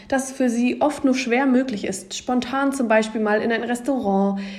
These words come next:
in ein Café, in eine Bar zu gehen, in der sie noch nie waren.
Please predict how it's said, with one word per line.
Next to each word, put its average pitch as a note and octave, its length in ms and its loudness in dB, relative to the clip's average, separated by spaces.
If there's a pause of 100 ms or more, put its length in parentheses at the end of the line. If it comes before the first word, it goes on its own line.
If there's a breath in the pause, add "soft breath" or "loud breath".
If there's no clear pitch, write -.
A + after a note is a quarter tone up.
in B3 120 2
ein B3 140 2
Café, A#3 380 2
in A3 120 2
eine C4 240 2
Bar G#3+ 500 2 (140 loud breath)
zu A#3+ 160 0
gehen, G#3+ 400 4
in A3 160 4
der A3 140 6
sie A3+ 100 0
noch A3+ 140 4
nie A3 180 4
waren. G3+ 360 -2